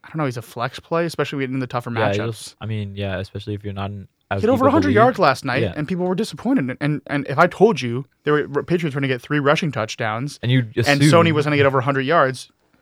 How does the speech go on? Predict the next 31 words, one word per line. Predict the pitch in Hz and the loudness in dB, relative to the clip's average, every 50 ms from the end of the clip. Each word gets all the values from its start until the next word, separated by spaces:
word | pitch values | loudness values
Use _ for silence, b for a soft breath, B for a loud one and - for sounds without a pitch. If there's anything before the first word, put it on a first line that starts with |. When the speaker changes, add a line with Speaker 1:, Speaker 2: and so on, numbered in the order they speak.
| _ - - - _ | _ -12 -12 -10 _
Speaker 1:
put | - 202 202 190 | 4 4 4 4
me, | - - | 4 0
you | 165 | 0
know, | 165 | 2
sign | 139 - 196 208 208 | 2 4 4 4 4
me | 190 185 | 4 0
up, | 254 233 135 - | 2 2 0 0
right? | 123 127 131 147 - - b b b b b b - | 0 0 0 0 -2 -4 b b b b b b -2
But | 139 139 | 0 0
it's | 135 139 | 0 -2
<laughs> | 135 147 | -4 -2
Brandon | 147 139 - - 196 208 196 190 - | -2 0 2 2 2 2 2 2 4
Bolden | - - 202 175 - 190 180 151 143 | 8 10 10 10 10 8 4 4 4
and | - - 160 165 151 139 | 2 0 0 0 0 2
Brady | - 170 180 196 202 | 4 6 6 6 6
Speaker 2:
Brady. | 107 127 131 | 4 2 2
Speaker 1:
twice. | - 349 247 - - - - - B B B B B B B B B B B | 2 2 2 0 -2 -6 -14 -18 B B B B B B B B B B B
And | - 151 151 | -2 2 4
Brandon | 208 233 226 214 | 6 4 4 4
Bolden's | 175 226 269 320 320 | 2 2 2 2 2
are | 311 - - - | 2 0 0 -2
averaging | - 123 175 190 240 196 262 254 240 | -4 -4 -4 -4 -2 -2 -4 -4 -2
seven | - 262 247 254 | -2 0 2 2
yards | 262 269 269 226 | 2 2 0 -2
a | 226 | -6
carry. | - 180 220 254 277 240 151 | -6 -4 -4 -2 -2 -2 -2
I | 135 | 0
mean, | 147 156 156 147 143 123 - - | 0 0 0 0 -2 -6 -8 -8
geez. | - 214 196 143 - b b b b b b b b b b b b b b b | -4 -4 -2 -4 -4 b b b b b b b b b b b b b b b
Um, | - 151 156 151 147 143 131 120 117 - _ _ _ _ _ _ _ _ _ _ _ _ _ - - _ - | 6 8 10 10 10 10 8 6 0 -8 _ _ _ _ _ _ _ _ _ _ _ _ _ -14 -8 _ 6
Edelman, | 151 175 175 151 143 131 135 143 131 | 8 8 8 8 6 2 0 -2 -6